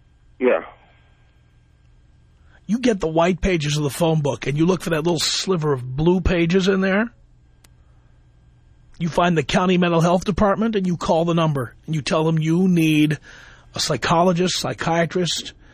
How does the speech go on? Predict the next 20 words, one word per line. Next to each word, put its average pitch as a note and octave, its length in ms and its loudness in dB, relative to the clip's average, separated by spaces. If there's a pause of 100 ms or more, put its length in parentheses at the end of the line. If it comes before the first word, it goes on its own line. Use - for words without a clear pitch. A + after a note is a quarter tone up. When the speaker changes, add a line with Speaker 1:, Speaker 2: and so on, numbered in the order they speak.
(200)
Speaker 2:
a - 60 -10
clinical E3 400 -2
therapist. - 800 -2 (2500)
And C3+ 100 -6
you D3 120 2
ask C#3 220 0
them D3 120 -2
what C#3+ 160 -2
you D3+ 120 4
have C#3+ 140 0
to D3 60 -6
do D#3 160 2
to D3 80 0
get D3+ 140 0
the - 80 -8
county F#3 440 2
to D#3 200 -2
set - 320 -6
you D#3+ 180 -4
up. - 220 -10